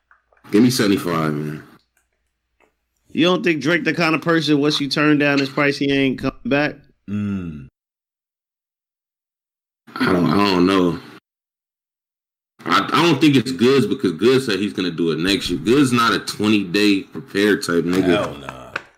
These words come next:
Speaker 3: Goods is like, he need to be comfortable. He's not taking a battle unless he's a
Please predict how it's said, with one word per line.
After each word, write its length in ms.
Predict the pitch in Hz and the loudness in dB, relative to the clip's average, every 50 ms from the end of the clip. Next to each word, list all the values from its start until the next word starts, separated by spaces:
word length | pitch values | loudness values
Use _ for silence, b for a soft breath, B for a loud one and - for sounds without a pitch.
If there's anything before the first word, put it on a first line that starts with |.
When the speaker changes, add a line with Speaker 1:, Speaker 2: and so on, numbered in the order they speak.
| _ - | _ -18
Speaker 3:
Goods 340 | - 85 101 113 107 82 76 | -12 -8 -6 -6 -6 -8 -10
is 200 | 69 65 62 60 | -14 -20 -20 -18
like, 480 | 62 57 62 62 - - _ _ _ - | -18 -16 -16 -18 -20 -20 _ _ _ -16
he 180 | - 101 110 | -10 -8 -6
need 200 | 110 95 80 67 62 | -6 -6 -6 -10 -14
to 60 | 65 | -16
be 120 | 64 65 - - | -16 -16 -16 -14
comfortable. 880 | - - 107 107 110 110 107 - - 95 104 98 82 78 92 98 87 71 65 | -10 -6 -4 -4 -4 -4 -6 -6 -6 -6 -6 -6 -6 -6 -4 -4 -6 -6 -8
He's 240 | 90 98 104 98 85 | -10 -10 -10 -10 -10
not 260 | 80 76 71 - - | -12 -14 -14 -16 -14
taking 260 | - 98 87 85 80 76 | -14 -12 -12 -12 -14 -14
a 60 | 76 | -14
battle 420 | 80 82 80 82 80 73 71 b b b b b b b - | -14 -12 -12 -12 -12 -14 -16 b b b b b b b -20
unless 340 | 60 67 76 87 92 - | -18 -16 -14 -14 -12 -12
he's 140 | - 92 85 | -10 -8 -8
a 100 | 80 - | -8 -8